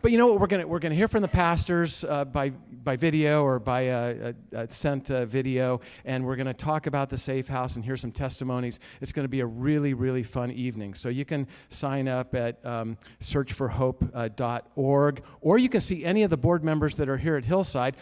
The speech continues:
They're all here this morning. Me, Lisa McGinnis, Alan Pennebaker, and Gemma Tosto are all on the board. So if you want more information about that,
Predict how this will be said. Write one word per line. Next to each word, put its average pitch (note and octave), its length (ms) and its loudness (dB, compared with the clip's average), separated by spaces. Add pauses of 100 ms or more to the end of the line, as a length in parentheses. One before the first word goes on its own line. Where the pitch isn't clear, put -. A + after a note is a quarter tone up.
(100)
They're C#3 180 -2
all F3+ 180 6
here F#3+ 200 4
this D3+ 240 -2
morning. C3+ 420 0 (400)
Me, E3+ 460 2 (240)
Lisa D#3+ 300 2
McGinnis, D#3 760 0 (360)
Alan D3 300 0
Pennebaker, D3+ 720 0
and A#2+ 140 -6
Gemma C#3+ 260 -2
Tosto C3 560 -2
are A#2+ 160 -2
all C3 160 2
on C3 120 2
the A#2 80 -2
board. A2+ 300 -2
So B2 100 -4
if G#2 100 -10
you D3 80 0
want D3+ 180 0
more D3 160 0
information C3+ 540 -4
about A#2+ 340 -4
that, A#2+ 240 -2